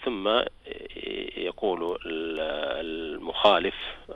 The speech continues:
قولاً آخر وهو يعلم أن رسول الله صلى الله عليه وآله وسلم،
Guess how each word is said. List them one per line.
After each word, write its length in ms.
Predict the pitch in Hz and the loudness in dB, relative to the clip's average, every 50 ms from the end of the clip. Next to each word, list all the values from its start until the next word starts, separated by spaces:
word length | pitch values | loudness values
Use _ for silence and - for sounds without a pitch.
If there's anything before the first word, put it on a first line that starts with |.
| - - - | -6 -6 0
قولاً 560 | - 98 95 98 87 82 80 - - 104 113 | 4 4 6 6 4 2 0 2 6 8 8
آخر 320 | 110 - - 117 120 120 - | 8 8 6 4 4 4 4
وهو 280 | 95 95 - 110 113 | 2 2 6 8 10
يعلم 460 | 123 139 143 131 120 131 139 131 123 - | 12 12 12 10 10 8 4 2 2 0
أن 220 | 104 101 92 90 | 0 0 0 0
رسول 380 | 90 87 85 - - 127 110 98 | 0 0 -2 -2 -2 -2 0 0
الله 360 | 95 92 101 120 123 117 101 - - | 0 2 2 2 2 2 -4 -6 -6
صلى 180 | - 98 87 | -2 0 0
الله 420 | 87 85 90 104 110 95 87 80 80 | 0 0 2 2 2 2 2 2 2
عليه 240 | 82 85 87 85 82 | 0 0 -2 -2 -2
وآله 320 | 73 76 80 85 87 82 | -2 -2 0 -2 -2 -2
وسلم، 560 | 78 - - - 92 85 80 76 80 87 98 | -4 -4 0 0 0 0 2 0 -2 -2 -2